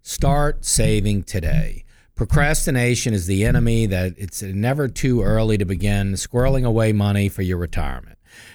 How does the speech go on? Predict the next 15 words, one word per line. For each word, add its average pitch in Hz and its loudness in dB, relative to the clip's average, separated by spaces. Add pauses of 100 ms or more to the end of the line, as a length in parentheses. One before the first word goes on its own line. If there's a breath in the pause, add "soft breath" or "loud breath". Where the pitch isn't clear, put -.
(120 loud breath)
The 117 2
earlier 151 4
that 131 0
you 123 0
start 113 0
putting 175 2
your 151 2
money 131 2
to 120 2
work 110 0
for - -6
you, 95 2
the 90 -2
more 110 2
time 104 2